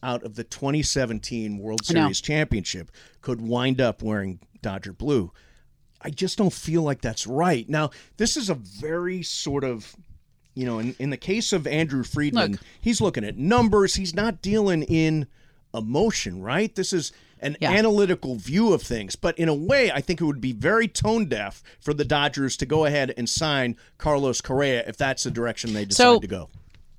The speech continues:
Speaker 2: I have seen the Dodgers do this before.
Speaker 1: Okay.
Speaker 2: Jeff Kent.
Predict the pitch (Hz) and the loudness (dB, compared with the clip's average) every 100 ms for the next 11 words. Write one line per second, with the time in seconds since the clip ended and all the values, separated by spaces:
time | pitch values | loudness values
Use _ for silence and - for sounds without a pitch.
0 | - - - - 190 202 196 - 208 196 | -20 -20 -4 2 6 6 4 4 2 6
1 | 160 147 151 143 139 131 131 165 - 101 | 6 6 2 0 0 2 0 -4 -6 -6
2 | 85 - - _ - - - 101 139 _ | -8 -12 -20 _ -20 -14 -8 -8 -8 _
3 | _ _ - - 143 - - 127 127 226 | _ _ -14 -2 -2 0 2 4 4 0